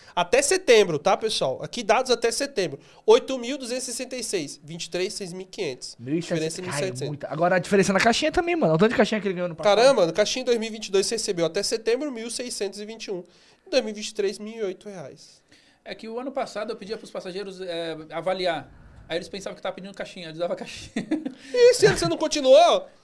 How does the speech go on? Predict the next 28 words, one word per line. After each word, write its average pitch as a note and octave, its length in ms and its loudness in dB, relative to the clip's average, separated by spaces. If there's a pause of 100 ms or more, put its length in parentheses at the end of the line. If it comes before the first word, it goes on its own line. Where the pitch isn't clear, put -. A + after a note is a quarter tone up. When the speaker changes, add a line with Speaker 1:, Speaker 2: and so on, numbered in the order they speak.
Speaker 3:
Eu E4 80 -12
não A4+ 140 -10
tenho A4+ 160 -2
saco, - 260 -2
toda C4+ 160 0
hora C#4 140 2
você A3+ 140 -10
fica - 120 -14
falando B3 240 -6
a - 40 -6
mesma B3 180 -6
coisa, A#3 240 -6
mas G#3+ 140 -8
enche C4 140 -12
o D4 40 -12
saco. - 320 -10 (340)
<laughs> - 400 -20
Speaker 1:
E - 60 -2
sua F4+ 260 4
nota G#3+ 320 6
tá C4+ 140 0
menor A#3 360 4
do C4 80 -8
que F#3+ 160 -2
o E3+ 220 2
ano D#3+ 220 -2
anterior? D#3 480 -4 (360)
Speaker 3:
Tá. D#3 300 -2